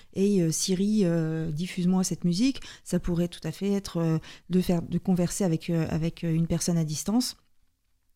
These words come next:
sous forme plus ou moins d'hologramme ou ce genre de choses. C'est des choses qui peuvent tout à fait arriver rapidement maintenant.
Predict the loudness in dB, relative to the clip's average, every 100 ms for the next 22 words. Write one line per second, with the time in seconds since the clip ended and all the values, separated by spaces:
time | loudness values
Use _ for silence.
0 | -12 -8 0 2 2 0 -4 0 2 2
1 | 2 2 2 0 2 0 0 -2 -2 -4
2 | -6 -4 -2 -2 -2 -4 -6 -8 -6 -4
3 | -4 -2 -2 0 0 0 -2 -2 0 0
4 | -2 -6